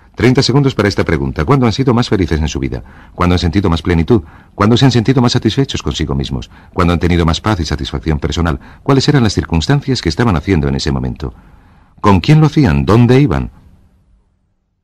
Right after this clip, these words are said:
¿Cuáles eran sus metas? ¿Cuáles eran las circunstancias, etcétera?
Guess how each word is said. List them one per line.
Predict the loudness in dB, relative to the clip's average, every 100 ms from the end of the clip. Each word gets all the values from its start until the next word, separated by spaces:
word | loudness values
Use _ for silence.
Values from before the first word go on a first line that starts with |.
| _ _ _ _ -2
¿Cuáles | 0 2 2
eran | 0
sus | 0 -2
metas? | -2 -4 -8 -10 -20 -20 _ _ _ _ -2
¿Cuáles | 0 2
eran | 2 2
las | 0
circunstancias, | -2 -2 -2 -2 -2 -2
etcétera? | -2 -2 -4